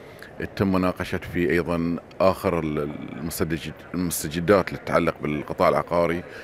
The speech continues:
وكيف ممكن أنه هو يكون مساهم بشكل أكبر في الناتج المحلي، كيف ممكن نحن نعزز من تنافسية البحرين. يمكن سمعنا اليوم أكثر من متحدث يتكلم عن أحد محاور المؤتمر عن جودة الحياة، وإذا بننظر حق جودة الحياة لها مؤشرات معينة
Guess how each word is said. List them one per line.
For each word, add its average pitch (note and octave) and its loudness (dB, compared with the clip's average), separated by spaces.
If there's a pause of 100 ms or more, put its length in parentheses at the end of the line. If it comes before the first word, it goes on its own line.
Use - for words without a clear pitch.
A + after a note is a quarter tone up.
(240)
وكيف A2+ 4
ممكن G2+ 2
أنه F#2 0
هو F2+ 0
يكون F2 0 (280)
مساهم F2+ 2
بشكل F2+ -2
أكبر E2 0
في - -16
الناتج D#2+ -4
المحلي، E2 -2 (500)
كيف G#2+ 4
ممكن G2+ 2
نحن F#2 0
نعزز E2+ 0
من D#2+ -4
تنافسية F2+ 0
البحرين. F2 2
يمكن F2+ 2
سمعنا F#2 2
اليوم F2 2
أكثر F#2+ 0
من E2+ 0
متحدث E2+ -2
يتكلم D#2+ 0
عن D#2+ -2 (520)
أحد F2 -2
محاور E2+ 2
المؤتمر E2 0
عن D#2+ 0
جودة F2 2
الحياة، E2 0 (240)
وإذا D#2+ 2
بننظر E2+ 2
حق D#2+ -8
جودة E2 0
الحياة E2+ 2
لها E2 0
مؤشرات E2 -2
معينة E2 0